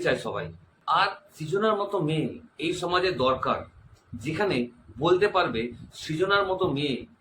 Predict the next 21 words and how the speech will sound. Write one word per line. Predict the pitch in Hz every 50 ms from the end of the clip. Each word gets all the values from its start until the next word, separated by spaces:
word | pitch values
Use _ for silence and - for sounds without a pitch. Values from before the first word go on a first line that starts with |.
| _ _ _ -
পাশে | 135 139 139 165 156
থাকা | 165 160 165 147 127
দরকার। | 117 113 113 113 113 98 - - - - - - 113 117 139
বিশ্বাস | 175 - - 226 226 - -
করবে | 208 208 190 151 139 123 120 - - _ _ 151
ওই | 160 156 147
মেয়েটাকে। | 151 151 143 139 123 104 - 95 87 - - - -
এই | 196 233 - -
ভিডিও | 220 - 208 180 131 107 - - - -
বেশি | 175 180 175 220 220
বেশি | 220 220 214 202 -
করে | 208 202 196 -
শেয়ার | - 175 175 180 180
করুন, | 190 170 143 139 139 - - _ _ - -
সেখানে | 165 160 160 202 214 202 139 135
দেখুক | 165 175 175 214 196 - - - - - - - - -
সমাজে | 170 170 185 220 214 185 165 156 160 160 - - - - _ - -
খারাপ | - 160 180 202 208 - - -
থাকলে | 190 190 196 185 156 127 123 123 - - - - - - -
সৃজনার | - - 175 156 196 208 220 220 214
মতো | 214 - 165